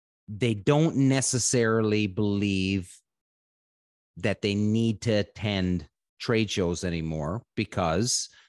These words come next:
um, they didn't hurt business-wise, um, when covid had shut, shut everything down. Um, and that may be true that at the, at the, the bottom line, the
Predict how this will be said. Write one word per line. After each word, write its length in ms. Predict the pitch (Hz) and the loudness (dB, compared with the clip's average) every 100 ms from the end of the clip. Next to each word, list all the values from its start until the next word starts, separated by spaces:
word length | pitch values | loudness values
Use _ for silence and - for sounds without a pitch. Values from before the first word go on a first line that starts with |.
| _ - | _ -4
um, 600 | 92 92 92 92 92 - _ - | -2 0 0 0 -2 -4 _ -2
they 120 | 110 | 0
didn't 300 | 131 120 101 | 2 2 0
hurt 440 | 101 120 98 - _ 85 | 0 0 0 -6 _ -2
business-wise, 1080 | 117 107 98 85 - 82 80 82 98 - - _ _ _ - | -2 0 -2 -2 -2 -2 0 -2 -2 -4 -8 _ _ _ -6
um, 280 | 95 87 90 | -4 -2 0
when 120 | 95 | -2
covid 400 | - 113 98 92 | 0 0 0 0
had 160 | 95 82 | -2 -2
shut, 380 | - 117 98 - | -4 -2 -2 -4
shut 340 | - 104 95 | -2 -2 0
everything 520 | 95 92 87 90 87 | -2 -2 -4 -2 -2
down. 400 | 85 110 90 76 _ - - _ - | -2 -2 -2 -4 _ -20 -20 _ -4
Um, 440 | 104 98 98 98 _ _ _ - | 0 2 0 -2 _ _ _ -2
and 140 | 147 143 | 0 2
that 100 | 135 | 4
may 320 | 143 180 214 | 4 4 0
be 220 | 175 156 | 0 -2
true 840 | - - - 147 120 76 90 175 _ _ _ - | -2 -6 0 2 2 0 -2 -2 _ _ _ -2
that 260 | 117 101 - _ _ _ - | 0 0 -4 _ _ _ -6
at 120 | 113 - | -6 -4
the, 100 | - - | -8 -4
at 160 | 110 - | -6 0
the, 440 | 110 101 92 90 - _ _ _ _ _ _ _ _ _ _ _ _ _ - | 2 4 2 0 -6 _ _ _ _ _ _ _ _ _ _ _ _ _ -10
the 60 | |
bottom 380 | 85 104 101 98 | -2 0 2 2
line, 260 | 98 98 87 | 2 2 0
the 160 | 80 | -2